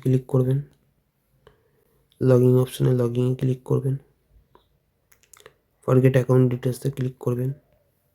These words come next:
ইউজার আইডিটা পেস্ট করবেন, নিচে মোবাইল নাম্বারটা এন্টার করবেন,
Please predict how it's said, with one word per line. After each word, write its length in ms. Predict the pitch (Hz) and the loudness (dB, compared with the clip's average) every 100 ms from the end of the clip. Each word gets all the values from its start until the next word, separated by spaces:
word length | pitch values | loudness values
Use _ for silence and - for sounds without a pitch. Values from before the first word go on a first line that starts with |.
| _ _ _ _ _ _ | _ _ _ _ _ _
ইউজার 280 | 123 123 131 131 | -2 4 4 4
আইডিটা 280 | 127 127 131 - | 2 -2 -6 -4
পেস্ট 240 | 135 127 - 139 | -4 -4 -4 0
করবেন, 280 | 135 131 143 - _ _ _ _ - - _ 960 - - - _ _ _ _ _ _ _ _ _ _ _ _ _ _ _ _ _ _ _ _ - - - _ _ - | 0 0 -4 -10 _ _ _ _ -20 -20 _ -20 -20 -20 -20 _ _ _ _ _ _ _ _ _ _ _ _ _ _ _ _ _ _ _ _ -20 -20 -20 _ _ -6
নিচে 160 | 127 131 131 | 0 4 4
মোবাইল 260 | 131 131 131 | 6 4 4
নাম্বারটা 300 | 131 135 143 131 | 2 0 2 2
এন্টার 200 | 127 127 | 0 -4
করবেন, 280 | 120 113 107 | -6 -10 -14